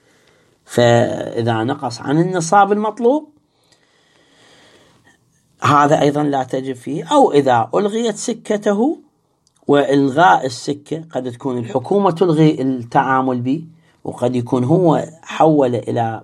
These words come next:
مس-، مسكوكات ذهبية أو مصوغات آه، فضية أو إلى آخره.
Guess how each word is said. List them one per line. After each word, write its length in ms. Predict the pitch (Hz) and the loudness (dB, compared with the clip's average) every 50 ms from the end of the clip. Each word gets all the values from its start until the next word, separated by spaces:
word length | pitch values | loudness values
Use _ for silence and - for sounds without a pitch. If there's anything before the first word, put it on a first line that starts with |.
| _ | _
مس-، 260 | 120 117 117 - - - - - | -10 -10 -10 -12 -16 -20 -12 -8
مسكوكات 800 | 107 110 - - 117 117 117 - - 131 120 120 - 147 143 139 | -8 -6 -6 -4 -6 -6 -6 -6 -6 -6 -6 0 2 2 2 2
ذهبية 720 | 127 127 135 131 123 131 127 123 131 131 127 127 131 151 160 _ _ _ _ _ _ - | 0 -2 -4 -2 -2 -2 -2 -2 -2 -4 -2 -4 -6 -8 -12 _ _ _ _ _ _ -2
أو 120 | 113 117 | -2 0
مصوغات 720 | 113 113 117 - - 117 113 117 123 127 127 131 127 123 - - _ _ _ _ _ _ _ _ _ 107 | 0 0 -2 -2 -4 -4 0 4 6 6 6 6 4 0 -6 -18 _ _ _ _ _ _ _ _ _ -6
آه، 280 | 110 107 104 107 107 | -4 -2 -2 -2 -4
فضية 680 | 107 - - 131 120 120 120 123 131 127 127 127 131 131 | -6 -4 -4 -4 -4 -4 -4 -4 -2 -2 0 -2 -2 -2
أو 260 | - - 185 156 104 | 0 2 2 2 0
إلى 160 | 101 98 95 | -2 -6 -8
آخره. 500 | 80 - - - - - - - - - | -10 -12 -14 -16 -18 -20 -20 -20 -20 -20